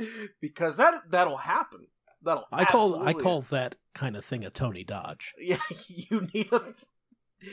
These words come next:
Speaker 1: you need the big bidet, which is the, the shower. <laughs>
Speaker 2: Yeah.
Speaker 1: You need the <laughs>
Speaker 2: I need the full body bidet.
Speaker 1: You need the high pressure shower jet to take care of that, because that's not a, it,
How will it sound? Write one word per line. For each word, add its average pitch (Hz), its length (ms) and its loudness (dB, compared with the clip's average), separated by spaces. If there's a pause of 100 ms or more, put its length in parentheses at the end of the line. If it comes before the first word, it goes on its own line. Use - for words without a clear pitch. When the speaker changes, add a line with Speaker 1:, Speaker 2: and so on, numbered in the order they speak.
(220)
Speaker 1:
you 165 120 -6
need 156 220 -6
the 117 60 -16
big 143 320 -4
bidet, 107 420 -12 (120)
which 123 200 -14
is 120 220 -10
the, 117 260 -10
the 123 100 -8
shower. - 640 0
<laughs> - 340 -10
Speaker 2:
Yeah. 107 220 -2 (340)
Speaker 1:
You 156 120 -6
need 151 200 -6
the - 380 -10 (840)
<laughs> - 100 -14
Speaker 2:
I 135 60 -4
need 147 180 4
the 113 80 -4
full 123 240 2
body 117 320 -2
bidet. 101 480 -10
Speaker 1:
You 185 180 -8
need 160 200 -4
the 147 100 4
high 143 240 6
pressure 131 400 -4
shower 123 400 -2
jet 104 340 -8 (200)
to 165 80 -12
take 110 280 -12
care 92 260 -12
of 90 100 -20
that, 92 160 -16 (120)
because 107 300 -18
that's 151 280 -6
not 135 240 -2
a, 107 100 -8 (640)
it, 120 180 -6